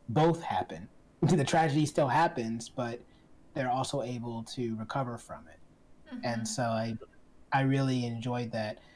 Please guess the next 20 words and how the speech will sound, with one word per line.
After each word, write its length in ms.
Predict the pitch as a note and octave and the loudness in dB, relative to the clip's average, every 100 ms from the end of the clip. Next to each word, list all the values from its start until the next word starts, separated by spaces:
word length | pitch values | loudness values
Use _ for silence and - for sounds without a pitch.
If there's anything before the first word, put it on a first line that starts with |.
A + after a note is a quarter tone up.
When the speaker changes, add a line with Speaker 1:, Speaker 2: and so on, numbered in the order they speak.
| - - - | -20 -12 0
Speaker 1:
The 280 | D3 C#3 C3+ | 2 4 4
one 300 | C3+ G3+ A3 | 4 4 4
question 380 | E3+ F3+ - | 4 4 4
I 80 | D3 | 0
have 380 | C3+ D#3+ D#3 B2+ | 0 2 2 2
now 220 | A#2+ A2+ | 0 -2
that 140 | A2+ A#2 | -4 -8
just 160 | - | -8
popped 240 | - D#3 C#3+ | -4 -4 -4
in 60 | |
my 120 | B2+ | -6
head 400 | A2 - D3 C3 | -6 -6 -4 -4
while 140 | A#2+ A#2 | -6 -8
we 80 | A2+ | -8
were 60 | |
talking 500 | G2+ - F3 F3 A2+ | -4 2 2 2 -6
is, 200 | A2+ A2 - - _ - C#3 | -6 -10 -16 -20 _ -8 -2
I 100 | C#3 | 2
actually 340 | E3+ A#3+ G3 | 2 2 0
don't 340 | C#3+ D#3 E3 | 2 2 0